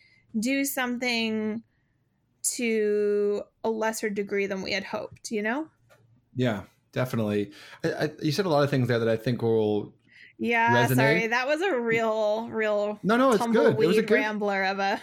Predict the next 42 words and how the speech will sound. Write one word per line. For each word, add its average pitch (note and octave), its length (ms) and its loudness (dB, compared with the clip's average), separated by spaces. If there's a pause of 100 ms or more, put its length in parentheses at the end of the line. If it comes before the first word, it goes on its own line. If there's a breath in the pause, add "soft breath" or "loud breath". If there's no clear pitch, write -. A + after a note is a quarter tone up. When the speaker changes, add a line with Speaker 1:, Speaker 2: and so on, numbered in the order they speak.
(120)
Speaker 1:
of A3 120 -6
a G#3 260 -2
Speaker 2:
No, G#3 180 4
it E3 40 6
was D#3+ 140 4
a F#3+ 40 4
good F#3+ 260 2
tangent. G3 440 2
It - 20 4
was C#3 120 4
a C3+ 40 2
good D#3+ 140 0
tangent F3 240 2
Speaker 1:
<laughs> - 0 -
Speaker 2:
'cause C3+ 80 0
it's C3+ 100 0
something F#3+ 240 0
we're D3+ 120 2
both C#3+ 260 0
passionate C3+ 360 -2
about. A#2+ 220 0
And A#2+ 140 0
I B2 80 2
feel D3+ 240 -2
the C3 100 0
same. C3 560 0 (300 soft breath)
One D3+ 180 0
thing D3 220 0
you, C3 280 2
you C3 160 0
mentioned, B2 640 0 (340)
I D3 60 0
think G#3+ 180 0
we A3 80 0
have G#3+ 120 0
to G3+ 80 -10
just F#3+ 280 -2
trust - 420 -4
our B2+ 520 2
instincts. B2+ 640 -4
You A#2 100 0
know, A2+ 340 0